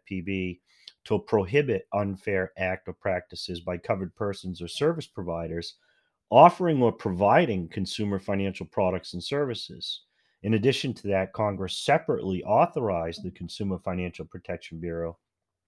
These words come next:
to implement, uh, two specific anti-discrimination laws, ecoa, E C O A, and humda. Uh, so within the agency was the creation of the Office of Fair Lending and E C O A.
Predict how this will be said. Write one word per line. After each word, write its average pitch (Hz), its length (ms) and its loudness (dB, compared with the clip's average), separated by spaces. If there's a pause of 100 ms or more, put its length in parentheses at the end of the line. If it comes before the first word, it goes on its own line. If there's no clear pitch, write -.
(520)
to - 100 -6
implement, 135 540 2 (500)
uh, 95 180 -2
two 180 220 4
specific - 600 -2
anti-discrimination 113 1300 0
laws, 76 460 -12 (1080)
ecoa, 113 640 4
E 107 140 -4
C 113 260 -2
O 107 160 2
A, 95 420 0
and 98 220 -6
humda. 139 480 -2 (540)
Uh, 92 120 -4
so 101 240 0
within 104 300 0
the 113 160 2
agency 113 760 -4 (440)
was 98 240 -2
the 101 120 0
creation 110 720 2
of 92 140 -4
the 95 140 2
Office 104 420 2
of 95 80 -14
Fair 107 340 -2
Lending 98 440 -2
and 95 80 -2
E 95 120 -2
C 90 240 -8
O 107 120 -2
A. 143 240 -2